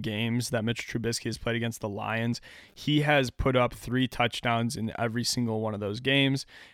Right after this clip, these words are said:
and he's also only put up one interception. So I'm gonna go ahead,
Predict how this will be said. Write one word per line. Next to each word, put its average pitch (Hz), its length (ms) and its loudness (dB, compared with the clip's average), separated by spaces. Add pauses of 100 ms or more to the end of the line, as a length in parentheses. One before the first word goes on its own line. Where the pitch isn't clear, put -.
(100)
and 123 260 4
he's 123 220 4
also 123 400 4
only 120 260 2
put 117 160 0
up 113 240 0
one 117 320 2
interception. 113 800 -2
So 113 260 0
I'm 143 140 2
gonna 262 160 4
go 151 140 6
ahead, 120 460 2